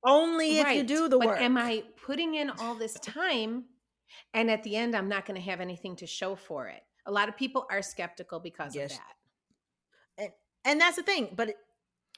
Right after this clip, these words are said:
Speaker 1: you
Speaker 2: Well,
Speaker 1: won't know
Speaker 2: and
Speaker 1: until you
Speaker 2: that's
Speaker 1: find out.
Speaker 2: true. That is true. Um, I think another reason that people don't wanna go th-, to therapy or avoid going to therapy is because they know people that have gone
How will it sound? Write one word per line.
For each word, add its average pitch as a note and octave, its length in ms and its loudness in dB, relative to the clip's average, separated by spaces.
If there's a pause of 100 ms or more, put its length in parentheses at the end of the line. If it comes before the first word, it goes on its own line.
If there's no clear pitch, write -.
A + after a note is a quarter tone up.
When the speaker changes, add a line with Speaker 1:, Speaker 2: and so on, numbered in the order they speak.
Speaker 1:
you E3+ 100 -4
Speaker 2:
Well, F#3 100 4
Speaker 1:
won't F3+ 80 -4
know G3+ 60 -2
Speaker 2:
and G3 60 -2
Speaker 1:
until F#3+ 140 -2
you F#3 60 -6
Speaker 2:
that's - 60 -8
Speaker 1:
find F#3+ 140 -6
out. G#4 60 0
Speaker 2:
true. F3 320 -2
That F#3 200 -4
is F#3 220 -10
true. A3+ 440 -2
Um, G3 320 -2 (340)
I F#3 80 -8
think G#3 200 -6
another F#3 260 -4
reason G3 300 -6
that F3+ 140 -8
people G3+ 260 -8
don't F#3 220 -6
wanna F3+ 240 -6
go F3 160 -10
th-, - 120 -18 (120)
to F3 180 -8
therapy E3 720 -8
or E3 160 -4
avoid E3+ 320 -6
going F3 200 -8
to E3 60 -10
therapy E3 380 -10
is F3+ 100 -14
because F3+ 320 -12
they F3 140 -10
know F3 160 -8
people F3 380 -12
that D#3+ 140 -10
have E3 180 -12
gone E3 380 -4